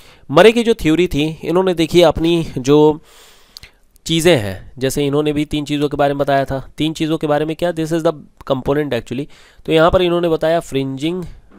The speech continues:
रीफ, फिर इन्होंने बताया बैरियर रीफ, फिर उन्होंने बताया एटॉल के बारे में। इन्होंने कहा कि देखिए जो फ्रिंजिंग रीफ है एक्चुअल में ये स्टैंड स्टिल के अंतर्गत शैलो सरफेस पे बनेगा।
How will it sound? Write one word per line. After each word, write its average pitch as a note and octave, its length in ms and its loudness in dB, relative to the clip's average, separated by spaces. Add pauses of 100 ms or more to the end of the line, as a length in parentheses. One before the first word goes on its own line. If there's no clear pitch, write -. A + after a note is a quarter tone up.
रीफ, A#2+ 520 -8 (640)
फिर D#3+ 200 0
इन्होंने E3+ 260 2
बताया E3 400 4
बैरियर C#3+ 560 0 (320)
रीफ, A#2+ 580 -6 (360)
फिर E3+ 100 -2
उन्होंने E3+ 220 2
बताया D#3+ 420 0
एटॉल C3+ 400 0
के D#3 200 -6
बारे G#2 340 -4
में। G#2 220 -8 (880)
इन्होंने A3+ 240 6
कहा G3 200 4
कि G3 100 -2
देखिए F3 260 0
जो F3 100 2
फ्रिंजिंग D#3 400 -2
रीफ D3 240 -2
है C#3+ 200 -2
एक्चुअल E3 260 -2
में D3+ 240 -2
ये C3+ 180 0
स्टैंड D3 340 -2
स्टिल D3 220 -4
के C#3+ 160 -4 (160)
अंतर्गत D3 500 -2 (320)
शैलो F#3 360 2
सरफेस B2+ 360 -2
पे A2 120 -6
बनेगा। G2 440 -10